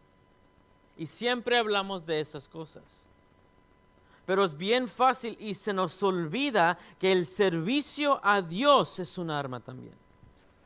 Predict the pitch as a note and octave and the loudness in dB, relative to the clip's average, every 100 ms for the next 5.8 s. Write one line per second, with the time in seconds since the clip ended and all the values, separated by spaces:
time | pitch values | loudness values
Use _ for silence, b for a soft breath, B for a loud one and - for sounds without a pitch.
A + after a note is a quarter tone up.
0 | _ _ _ _ _ _ _ _ _ _ | _ _ _ _ _ _ _ _ _ _
1 | _ _ - - b b b b b F3 | _ _ -20 -20 b b b b b -2
2 | G3+ G#3 A3 A#3+ B3 A#3+ G#3+ - - - | -2 0 0 0 -2 0 2 0 -6 -6
3 | E3 F3+ G3+ G#3 F#3+ E3 D#3 - E3 C#3 | -2 0 0 0 2 0 -2 -2 0 0
4 | D3+ D#3+ - C#3+ E3 E3 D#3 D3+ D#3 D3 | -2 -8 -14 -12 -8 -4 -2 -2 -4 -6
5 | C#3+ C3 B2+ - C3+ B2+ - B2+ | -8 -8 -10 -10 -10 -10 -10 -14